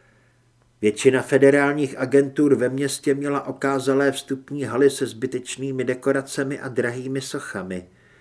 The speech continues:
Všechno se platilo z peněz daňových poplatníků, které se mohly využít na užitečnější věci, jako třeba další zbraně a výcvik.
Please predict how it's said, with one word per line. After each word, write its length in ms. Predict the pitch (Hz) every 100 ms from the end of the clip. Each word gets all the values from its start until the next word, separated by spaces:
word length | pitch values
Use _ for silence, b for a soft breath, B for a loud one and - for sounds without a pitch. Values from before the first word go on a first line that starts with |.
| b b b
Všechno 400 | - - - 120
se 180 | 117 139
platilo 520 | 127 123 120 135 135
z 100 | 131
peněz 420 | - 127 127 127 95
daňových 540 | 113 123 120 123 -
poplatníků, 800 | 143 139 143 131 120 113 - 110
které 360 | 107 117 110 110
se 180 | -
mohly 320 | 120 113 117 107
využít 540 | 113 117 104 123 -
na 160 | 107 107
užitečnější 880 | 101 117 120 - 123 120 - 123
věci, 360 | 107 107 - 127
jako 260 | 120 - 110
třeba 340 | - 117 113
další 440 | 110 110 - -
zbraně 500 | 117 85 104 113 123
a 80 | 123
výcvik. 640 | 120 123 - - 87 -